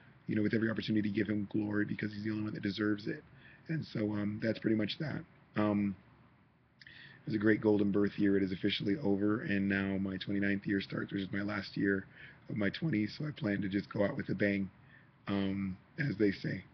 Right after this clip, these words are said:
So thank you guys so much for all of your love that you've shown me today. It really has been encouraging and just really beautiful. I've seen the goodness of God and the kindness of God and all the love that you've shown us. So I wanted to say thank you so much. Um, yeah, and, uh, be checking for us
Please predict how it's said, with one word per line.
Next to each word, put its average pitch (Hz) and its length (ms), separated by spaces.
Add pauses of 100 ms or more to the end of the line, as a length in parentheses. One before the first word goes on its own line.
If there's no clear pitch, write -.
(500)
So 139 380
thank 110 200
you 110 60
guys 104 220
so 117 120
much 113 280
for 107 140
all 104 140
of 98 80
your 101 120
love 104 280
that 131 120
you've 101 140
shown 104 220
me 101 100
today. 101 240
It 120 140
really 101 260
has 98 100
been 101 140
encouraging 101 560
and 101 120 (340)
just - 180
really 104 180
beautiful. 101 520 (520)
I've 160 140
seen 107 160
the 104 80
goodness 98 320
of 98 140
God 98 280
and 101 80
the 101 60
kindness 101 300
of 107 80
God 101 160
and 101 120
all 107 100
the 107 60
love 104 160
that 104 80
you've 101 100
shown 107 220
us. 101 120
So - 80
I - 20
wanted 104 200
to - 60
say 170 160
thank 165 200
you 165 80
so - 140
much. 107 380 (480)
Um, 101 360
yeah, 110 160 (180)
and, 95 260
uh, 101 120
be 101 160
checking 104 360
for 104 180
us - 240